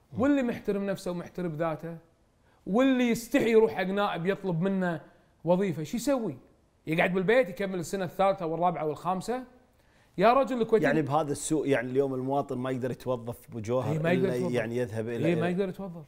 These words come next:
Speaker 2: مم.
Speaker 1: أنا أقول لك، أصلًا وظائف النواب عندنا كتب ترشيح. ترى مرات، شوف بقول لك شيء،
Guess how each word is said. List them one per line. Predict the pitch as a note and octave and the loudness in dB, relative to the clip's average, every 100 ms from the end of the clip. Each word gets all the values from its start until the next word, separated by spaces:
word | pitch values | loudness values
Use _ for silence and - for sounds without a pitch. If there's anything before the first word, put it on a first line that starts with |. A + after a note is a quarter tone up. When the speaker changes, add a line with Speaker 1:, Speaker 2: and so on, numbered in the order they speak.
| - | -16
Speaker 2:
مم. | A#2 G2+ F#2 C#3 | -14 -14 -10 -4
Speaker 1:
أنا | F3+ F#3 | -4 -2
أقول | F#3 E3+ | -4 -8
لك، | A#2+ _ _ _ _ _ _ _ C#3 | -12 _ _ _ _ _ _ _ -14
أصلًا | D3 D3+ | -8 -4
وظائف | D3+ F#3+ G#3+ C#3 | 0 2 2 -2
النواب | D3+ E3 G3+ | -6 -2 -2
عندنا | D3+ F#3+ A3 | -2 -6 -6
كتب | - D#3+ | -8 -10
ترشيح. | D3 - - _ _ _ - - | -10 -12 -18 _ _ _ -6 6
ترى | D4 D#4 | 8 8
مرات، | A3 A#3+ A#3 | 4 4 2
شوف | G3+ | -2
بقول | E3+ G3+ | 2 2
لك | F#3 | 2
شيء، | G#3+ G3 | -2 -2